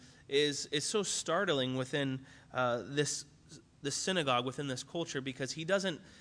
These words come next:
stand upon the authority of others who have come before him. He is preaching, um,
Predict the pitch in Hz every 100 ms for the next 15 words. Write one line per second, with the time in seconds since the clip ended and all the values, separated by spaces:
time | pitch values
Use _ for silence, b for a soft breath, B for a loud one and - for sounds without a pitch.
0 | B B - - - 160 175 165 160 151
1 | 147 143 131 - 156 156 156 147 - 127
2 | 123 120 - B B B 151 160 165 156
3 | 165 143 - 143 135 - 147 143 151 143
4 | 131 160 175 185 139 139 - - 160 196
5 | 185 139 117 120 - B B B - 131
6 | 123 117